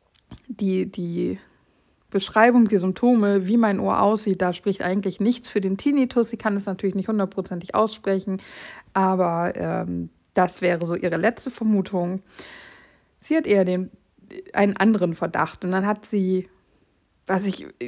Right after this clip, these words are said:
überhaupt nicht wusste, dass ein H N O das macht, allerdings bin ich auch noch nie mit Halsproblematik beim H N O gewesen, sondern immer nur mit den, ja, tatsächlich mit den Ohren. Nase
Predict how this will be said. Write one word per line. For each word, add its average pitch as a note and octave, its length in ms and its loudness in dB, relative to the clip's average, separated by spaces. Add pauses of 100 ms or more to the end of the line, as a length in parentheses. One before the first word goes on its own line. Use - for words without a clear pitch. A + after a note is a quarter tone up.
(120)
überhaupt G3+ 400 4
nicht G#3 140 0
wusste, A3 260 2
dass F#3 180 -2
ein F#3+ 100 0
H F#3 140 4
N F3 80 -2
O G3+ 160 4
das F3 240 2
macht, G#3 260 0
allerdings F3+ 280 -2
bin F#3+ 140 0
ich G3 100 -2
auch F3+ 80 2
noch F#3+ 100 2
nie F#3+ 140 6
mit F#3+ 180 2
Halsproblematik F#3 840 0
beim F3 280 -2
H F3+ 100 -2
N E3+ 80 -4
O G3+ 140 0
gewesen, F#3 520 0
sondern F3 260 -4
immer F3+ 140 -2
nur F3 120 -2
mit E3+ 140 -6
den, E3 120 -10 (800)
ja, D#3+ 120 -8
tatsächlich D3+ 340 -10
mit E3+ 140 -8
den E3 120 -10
Ohren. E3+ 380 -6 (480)
Nase E3+ 400 -4